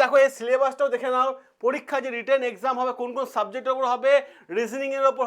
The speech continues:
হবে, ইংলিশের ওপর হবে, ম্যাথের ওপর হবে এবং ব্যাংকিং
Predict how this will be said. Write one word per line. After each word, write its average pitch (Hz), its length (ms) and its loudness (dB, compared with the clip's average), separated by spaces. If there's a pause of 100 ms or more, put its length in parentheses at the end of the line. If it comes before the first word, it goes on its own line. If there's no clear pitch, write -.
হবে, 254 200 0 (220)
ইংলিশের 247 440 -6
ওপর 254 200 -4
হবে, 247 160 -2 (140)
ম্যাথের 214 380 -6
ওপর 262 200 -4
হবে 254 180 0 (340)
এবং 262 120 0 (100)
ব্যাংকিং 226 320 0